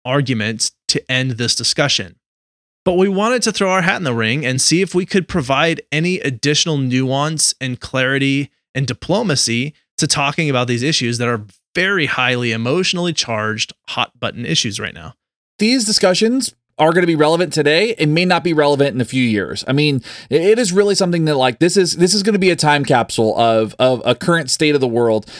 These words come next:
Speaker 2: And just from, from a perspective where we've tried to do our best to, to illustrate it. So, so we're hopeful that you get something out of it. We're hopeful that it makes you think, and not necessarily that it makes you think one way or another, but it just makes you think more deeply about what you do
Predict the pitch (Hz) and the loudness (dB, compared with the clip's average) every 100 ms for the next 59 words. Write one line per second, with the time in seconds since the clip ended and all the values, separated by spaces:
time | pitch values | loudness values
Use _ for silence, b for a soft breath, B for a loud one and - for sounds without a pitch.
0 | B 139 156 185 - - - 165 170 160 | B 0 2 2 -2 -8 0 2 2 0
1 | 165 165 165 151 - - 160 170 147 156 | 0 0 0 -2 -2 -2 0 0 2 2
2 | 165 156 160 160 151 147 165 160 143 147 | 4 2 0 2 2 4 4 4 2 2
3 | - 156 151 165 147 - 147 175 120 95 | 2 2 2 2 2 2 2 2 0 -2
4 | - - 147 135 B B _ - 175 170 | -2 2 2 2 B B _ -2 2 4
5 | 175 156 180 220 269 233 170 165 175 - | 2 2 0 2 2 2 0 2 2 2
6 | 156 131 120 127 101 101 - B B - | 0 2 2 2 2 -2 -4 B B 2
7 | 175 233 214 226 208 180 - - 151 202 | 4 4 4 4 4 2 -2 -2 2 2
8 | 190 - 202 113 73 - - 185 214 302 | 0 2 2 2 -2 -12 -2 0 2 2
9 | 277 - 233 202 170 156 147 151 185 180 | 0 2 2 2 4 4 4 2 0 0
10 | 180 165 147 165 165 147 139 131 127 147 | 0 0 2 2 4 2 4 2 2 0
11 | 202 190 214 - 220 208 165 175 165 127 | 0 0 0 0 0 0 0 2 2 2
12 | 143 160 156 143 131 123 117 139 139 147 | -2 2 2 4 4 2 2 2 2 -2
13 | 135 135 135 127 | 2 2 2 0